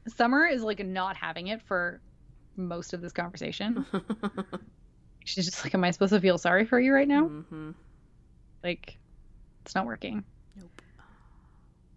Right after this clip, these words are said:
Speaker 1: But eventually, I guess, Taylor manages to say the right things, and Summer's like, "Fine."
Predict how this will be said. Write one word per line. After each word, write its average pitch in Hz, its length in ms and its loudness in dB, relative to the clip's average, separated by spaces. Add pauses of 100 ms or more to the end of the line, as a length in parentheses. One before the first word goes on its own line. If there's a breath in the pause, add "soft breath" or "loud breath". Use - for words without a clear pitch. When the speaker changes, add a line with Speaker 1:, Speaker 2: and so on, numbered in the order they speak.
(640)
Speaker 1:
But 196 80 6
eventually, 202 800 4 (680)
I 175 60 -6
guess, - 480 -8 (1400 soft breath)
Taylor 185 260 -4
manages 190 400 -4
to 247 120 -2
say 220 360 6
the 208 120 -2
right 180 260 -2
things, 196 480 2
and - 100 -12
Summer's 196 260 -10
like, 202 140 -10
"Fine." 185 560 0